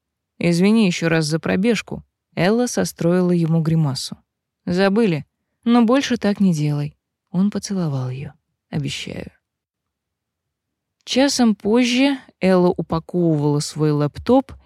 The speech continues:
и диктофон для записи интервью, когда ей позвонила Ребекка. "Ты уже выехала?" — спросила она. "Буквально стою в дверях", —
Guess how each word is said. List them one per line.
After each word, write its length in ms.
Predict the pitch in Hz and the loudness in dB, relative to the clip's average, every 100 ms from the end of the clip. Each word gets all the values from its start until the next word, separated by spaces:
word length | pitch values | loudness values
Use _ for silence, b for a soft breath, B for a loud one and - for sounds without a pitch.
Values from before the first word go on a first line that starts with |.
| - | -6
и 120 | 214 | -2
диктофон 520 | 190 196 208 - 208 | -2 -2 -2 0 0
для 140 | 190 190 | 2 2
записи 400 | 190 185 - 196 | 0 -2 -2 -2
интервью, 520 | 185 190 185 196 190 _ - | 0 0 0 0 -2 _ -6
когда 300 | 165 147 156 | -4 0 2
ей 300 | 151 185 247 | 2 2 0
позвонила 640 | 240 180 156 156 160 160 | -2 -2 0 2 2 2
Ребекка. 540 | 160 156 139 120 117 123 _ _ _ | 0 0 -2 -4 -8 -16 _ _ _
"Ты 100 | - | 0
уже 220 | 202 190 196 | 2 4 4
выехала?" — 460 | 233 277 311 294 | 4 2 2 2
спросила 480 | 277 277 262 277 262 | 2 -2 -2 0 2
она. 220 | 254 254 - _ _ _ _ - | 2 0 -4 _ _ _ _ -4
"Буквально 420 | 165 180 220 214 | -2 2 4 4
стою 240 | 208 226 226 | 4 2 4
в 40 | |
дверях", — 500 | 208 262 294 190 | 4 6 6 4